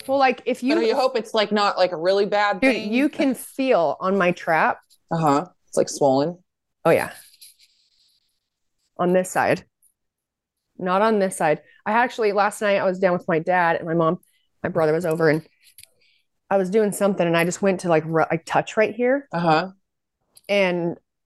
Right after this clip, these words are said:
Speaker 1: there was something, like, kind of popped up, like a little bump.
Speaker 2: Ugh.
Speaker 1: And I was like, "Oh." I was like, "Dad, Dad, feel it, feel it." So he put, he felt it and he goes, "Oh yeah, tendon's really tight."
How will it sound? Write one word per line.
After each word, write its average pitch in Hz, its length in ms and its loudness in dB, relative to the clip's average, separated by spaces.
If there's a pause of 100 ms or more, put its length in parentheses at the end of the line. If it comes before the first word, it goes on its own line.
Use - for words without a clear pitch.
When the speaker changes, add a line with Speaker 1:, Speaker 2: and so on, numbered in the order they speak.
(200)
Speaker 1:
there 196 260 -2
was 190 180 -2
something, 180 720 -2 (140)
like, 165 280 0 (220)
kind 202 200 -2
of 175 100 -2 (160)
popped - 340 -2
up, - 240 -2 (640)
like - 100 -6
a - 20 0
little 175 200 2
bump. 165 440 -2 (420)
Speaker 2:
Ugh. 180 200 4 (520)
Speaker 1:
And 202 80 -6
I 202 60 2
was 196 60 2
like, 196 120 0
"Oh." 294 320 -2 (220)
I 214 40 0
was 220 60 2
like, 233 160 2
"Dad, 247 200 -2
Dad, 254 220 0
feel 285 180 0
it, - 120 -4
feel 277 160 0
it." - 140 0 (340)
So 208 120 -6
he 247 120 2
put, - 280 0
he 247 180 0
felt 185 240 0
it 185 40 2
and 180 40 0
he 175 60 -4
goes, 160 160 0
"Oh 196 60 0
yeah, 226 340 0 (1000)
tendon's 214 480 0
really 208 220 2
tight." 226 280 0